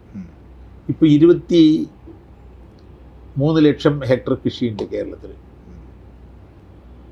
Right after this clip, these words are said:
Speaker 2: പമ്പ് ചെയ്ത കൃഷി എത്രയുണ്ടാവും? വളരെ കുറച്ചല്ലേ ഉള്ളൂ. അതിപ്പോ കുസുമം പദ്ധതി കൊണ്ടുവന്ന് അവർക്ക് ഫ്രീ ആണ് കിട്ടുന്നത്. അഡീഷണൽ ഇൻകം കൂടി കിട്ടും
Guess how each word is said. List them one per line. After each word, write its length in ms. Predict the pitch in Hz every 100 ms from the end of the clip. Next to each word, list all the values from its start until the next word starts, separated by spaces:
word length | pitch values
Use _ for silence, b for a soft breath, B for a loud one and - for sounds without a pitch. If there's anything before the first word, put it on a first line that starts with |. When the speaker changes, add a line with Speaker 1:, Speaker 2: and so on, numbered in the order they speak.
| - - - - - -
Speaker 2:
പമ്പ് 260 | 131 135 151
ചെയ്ത 120 | 160
കൃഷി 300 | 156 135 -
എത്രയുണ്ടാവും? 640 | 143 143 143 131 127 131 - - - - - - - - - - - - - - - - - - -
വളരെ 240 | 107 117
കുറച്ചല്ലേ 500 | 127 104 - 110 95
ഉള്ളൂ. 200 | 90 92 - - - - -
അതിപ്പോ 320 | 120 123 147 -
കുസുമം 300 | 135 143 139
പദ്ധതി 280 | 135 123 123
കൊണ്ടുവന്ന് 320 | 120 120 120
അവർക്ക് 220 | 117 107
ഫ്രീ 260 | 104 120 113
ആണ് 180 | - -
കിട്ടുന്നത്. 280 | - - - - - - -
അഡീഷണൽ 420 | 120 135 139 147
ഇൻകം 300 | 120 120 131
കൂടി 160 | 120 117
കിട്ടും 280 | 98 -